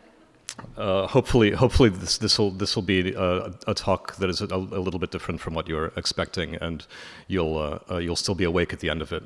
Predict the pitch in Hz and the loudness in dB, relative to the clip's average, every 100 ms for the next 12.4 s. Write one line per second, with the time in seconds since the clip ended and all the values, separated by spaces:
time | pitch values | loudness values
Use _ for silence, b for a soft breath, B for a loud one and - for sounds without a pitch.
0 | 76 73 - 76 76 76 78 - - - | -8 -10 -8 -8 -6 -8 4 4 4 -6
1 | 78 71 - - 90 80 78 - 110 - | -6 -8 -12 -12 -14 -14 -14 -18 -16 -8
2 | 87 76 - _ B B B B B B | -6 -6 -10 _ B B B B B B
3 | - - 117 104 113 104 101 - 110 110 | -2 6 8 8 8 8 6 4 4 6
4 | 123 131 117 107 104 92 104 - - - | 4 4 2 4 4 4 0 0 -6 -10
5 | _ - 95 95 107 98 90 87 - 85 | _ -6 -2 2 4 4 2 -2 -4 -6
6 | 82 80 - 85 - 92 90 98 92 92 | -4 -8 -8 -8 -4 -2 0 0 0 0
7 | 87 90 87 82 82 - 80 80 101 92 | 0 -2 -2 0 0 0 -2 -4 0 2
8 | 95 98 - 107 82 80 90 87 98 - | 4 4 4 0 -2 0 0 0 0 2
9 | 110 - 107 107 B B B B 95 117 | 2 4 2 0 B B B B -4 -2
10 | 95 104 92 87 - 92 87 87 85 87 | 0 0 2 0 2 0 2 2 0 -2
11 | 85 98 95 - 92 90 87 90 104 107 | 0 0 2 0 -2 -2 -2 2 2 2
12 | 90 90 85 | 0 -2 0